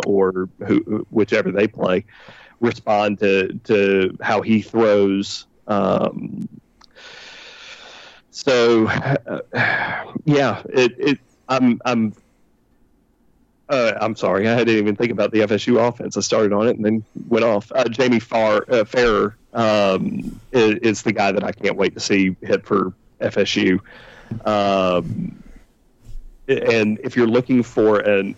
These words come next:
all or nothing guy to watch during the tournament, Alex Toral. Uh, he's a transfer from Miami. He's, uh, got the Mark Reynolds Award, as I said in, in the article. Uh, fourteen home runs, leads F S U's team, but he also leads the team in strikeouts with seventy-six.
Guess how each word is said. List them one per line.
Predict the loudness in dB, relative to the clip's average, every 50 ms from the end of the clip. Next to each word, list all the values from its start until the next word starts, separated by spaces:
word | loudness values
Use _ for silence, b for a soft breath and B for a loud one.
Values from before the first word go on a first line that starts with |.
| -4 -2
all | 0 2 2 2
or | 2 2
nothing | 0 -2 -2 -4 -2 0 0 0
guy | 2 2 2 2 2 2 2 0
to | 0 0 0
watch | 2 2 2 0 -2 -4 -4 -2
during | 0 0 2 0 0
the | 0
tournament, | 0 0 2 2 0 0 -2 -6 -4
Alex | -2 -2 -2 -2 -4 -8
Toral. | -2 2 4 4 4 4 2 2 0 -4 -8 B B B B B B B B B
Uh, | -2 0 0 0 0 0 -2 -2 -2
he's | -2 -2 -2
a | -2
transfer | -2 -2 -2 -2 -2 0 0 -2 0
from | 0 0 0 0
Miami. | 0 0 2 2 2 2 2 0 0 -2 -4 -8 B B B B B B B B B B B B B
He's, | 0 0 0 0 -2 -4 -2
uh, | -2 -2 -2 -2 -4
got | -4 -4 -2
the | 0 0
Mark | 0 0 0 -2 0
Reynolds | 0 2 2 2 2 2
Award, | 2 2 4 4 4 4 2 2 0
as | 0 0 2 0
I | 0
said | 0 0 0 0 0 0 0
in, | -2 -2 -2 -2 -4 -4
in | -2 0
the | 2 4
article. | 4 2 2 0 2 2 2 2 0 -4 -8 -4
Uh, | -2 0 0 0 0
fourteen | -2 -4 -2 0 2 2 2 0 -2 0 0
home | 2 0 0 2 2
runs, | 0 0 0 -2 -2
leads | 2 2 2 2 2 2
F | 0 0 0 0
S | -2 -2 -2 0
U's | -2 -2 -2 -2
team, | -2 0 0 2 0 0
but | 0 2
he | 2 2
also | 2 2 0 0 0 2 2 2
leads | 2 2 2 2 2 0 -4
the | -4
team | -2 -2 0 0
in | -2
strikeouts | -4 -2 -2 0 0 0 -2 -4 -4 -4 -6 -6 -6
with | -6 -2
seventy-six. | -2 -2 -2 -2 -4 -4 -4 -6 -8 -8 -8 -12 -16 -18 -18